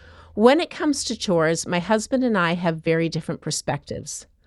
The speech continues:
We are both children of immigrants, and we both grew up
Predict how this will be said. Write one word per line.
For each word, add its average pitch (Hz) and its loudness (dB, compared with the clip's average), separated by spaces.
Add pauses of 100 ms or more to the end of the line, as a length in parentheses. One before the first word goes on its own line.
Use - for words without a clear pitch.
(420)
We 220 4
are 220 6
both 247 2
children 262 0
of 202 -2
immigrants, 165 -4
and 185 2
we 185 2
both 202 0
grew 240 0
up 175 2